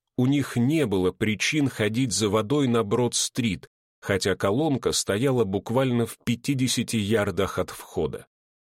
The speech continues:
Сноу заметил и еще один адрес, отсутствующий в списке Фарра.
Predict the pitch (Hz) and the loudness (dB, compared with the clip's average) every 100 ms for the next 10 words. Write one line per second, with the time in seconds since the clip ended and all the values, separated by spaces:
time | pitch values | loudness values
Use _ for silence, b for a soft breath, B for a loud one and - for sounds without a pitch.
0 | _ _ _ _ - - 135 151 170 156 | _ _ _ _ -6 -2 2 2 2 2
1 | 120 131 131 151 139 135 117 - - - | 0 0 0 0 0 0 0 -4 -8 -4
2 | 120 143 147 - 185 120 98 98 107 123 | -2 -2 -2 0 2 2 0 0 0 0
3 | 131 123 113 - - 101 - - 123 - | 0 0 0 -2 -2 -2 -2 -2 -2 -2
4 | 113 113 110 98 - 104 - - 113 95 | -2 0 0 -2 -2 -2 -2 -2 -2 -2
5 | - 104 95 - 85 64 62 | -2 -4 -4 -2 -2 -2 -8